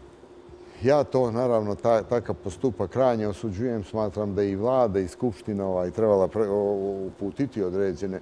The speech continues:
Niko njima ne, ne brani da putuju u Rusiju, ali da oni tamo traže prijem da bi oni rekli da se ne slažu s onim što radi gospodin Đukanović, to je krajnje nekorektno.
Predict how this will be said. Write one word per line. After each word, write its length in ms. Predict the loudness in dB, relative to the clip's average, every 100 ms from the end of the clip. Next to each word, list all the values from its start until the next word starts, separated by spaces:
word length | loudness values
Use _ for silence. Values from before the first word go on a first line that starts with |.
| -10 -8
Niko 260 | -6 0 0
njima 220 | 0 0
ne, 140 | 0
ne 300 | 0 -2 -2
brani 400 | 2 2 2 2
da 80 | 0
putuju 380 | 0 -2 -2 -2
u 40 |
Rusiju, 360 | -2 -6 -6 -6
ali 100 | -2
da 80 | -2
oni 220 | -2 -2
tamo 260 | -2 -2
traže 420 | 0 2 2 2 -2
prijem 360 | 0 2 4
da 80 | 2
bi 160 | 2 0
oni 180 | 2
rekli 260 | 2 0 0
da 80 | -2
se 160 | -2
ne 120 | -4 -2
slažu 400 | 4 4 4 0
s 80 |
onim 220 | -2 -2 -2
što 160 | 0
radi 280 | 0 2 -2
gospodin 400 | -4 -6 -6 -6
Đukanović, 600 | -6 -2 0 0 -2 -6 -18 -20 -8
to 80 | -2
je 60 | 0
krajnje 400 | 4 4 4 4
nekorektno. 500 | 2 0 -4 -6